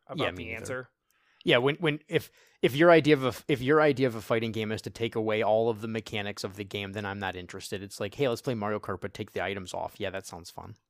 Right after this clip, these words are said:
Speaker 1: Yeah. Well, no, 'cause it's about, it's about optimization. It's about, it's about finding optimal racing lines.
Speaker 2: Mm,
Speaker 1: It's like,
Speaker 2: right,
Speaker 1: no,
Speaker 2: right.
Speaker 1: that's what, that's what, like, Forza is about.
Speaker 2: Go play Gran Turismo then.
Speaker 1: Yeah.
Speaker 2: <laughs> Or Forza, yeah. I, I'll never understand.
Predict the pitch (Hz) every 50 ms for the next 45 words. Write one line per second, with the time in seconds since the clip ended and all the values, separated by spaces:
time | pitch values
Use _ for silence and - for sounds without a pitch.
0 | _ _ _ _ _ 175 170 156 113 104 - _ _ _ _ _ _ _ _ -
1 | - - - 190 202 214 233 254 254 208 - - 208 220 165 220 214 214 214 190
2 | 143 - 214 214 202 180 165 185 185 185 196 156 180 220 220 202 202 214 214 -
3 | 208 196 196 175 151 202 226 247 - 196 175 160 - - 165 196 196 196 185 170
4 | 170 165 - - - 220 196 214 - 214 208 208 202 196 - - 175 208 214 -
5 | - 208 202 190 175 156 143 175 208 226 190 - 190 160 151 143 127 117 113 104
6 | 95 95 98 - - - _ _ _ _ - 135 135 135 131 120 110 180 175 165
7 | 135 120 208 202 180 131 110 - - - 233 226 - - _ _ - 180 185 -
8 | - 208 208 202 - - 170 165 151 - - - 147 135 139 147 123 120 110 98
9 | 98 - - 95 80 69 - 147 151 147 - - 156 156 156 131 131 127 - 131
10 | 135 143 135 - 139 165 156 143 123 107 98 - 95 92 92 98 - - - -
11 | - 165 160 127 101 90 220 - - _ - 170 139 - - 147 165 160 139 -
12 | 104 98 120 135 113 104 - _ _ _ - - - - - - - - - 135
13 | 139 120 131 147 139 147 156 151 151 165 151 143 147 143 - - - 135 131 127
14 | 117